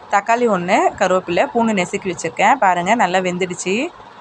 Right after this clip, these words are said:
எவ்வளோ உதிரி உதிரியா தனியா இருக்கு பாருங்க, இந்த மாதிரி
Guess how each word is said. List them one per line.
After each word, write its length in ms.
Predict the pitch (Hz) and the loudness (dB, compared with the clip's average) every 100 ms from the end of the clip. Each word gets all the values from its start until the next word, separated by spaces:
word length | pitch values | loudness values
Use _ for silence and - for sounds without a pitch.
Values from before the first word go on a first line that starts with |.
| - - - - - - - - - - - - - - - | -20 -20 -20 -20 -20 -20 -20 -12 -6 -6 -8 -18 -20 -6 0
எவ்வளோ 200 | 196 208 190 | 2 4 2
உதிரி 200 | 185 190 | 0 0
உதிரியா 240 | 185 180 233 202 | 0 2 0 2
தனியா 300 | 180 185 196 | 0 2 2
இருக்கு 180 | 185 175 | 0 -2
பாருங்க, 220 | 165 180 240 | 0 0 0
இந்த 140 | 196 | 2
மாதிரி 160 | 190 | 2